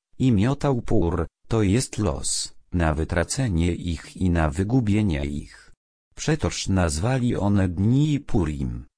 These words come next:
od imienia tego pur, perskie słowo oznaczające los.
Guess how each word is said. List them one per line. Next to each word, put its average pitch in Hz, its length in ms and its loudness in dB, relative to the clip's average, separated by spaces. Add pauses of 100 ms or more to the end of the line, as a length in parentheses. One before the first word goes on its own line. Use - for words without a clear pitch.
(220)
od 104 260 -2
imienia 117 540 2
tego 117 380 0
pur, 87 480 0 (220)
perskie 120 640 -2
słowo 92 540 0
oznaczające 80 920 -2
los. - 520 -6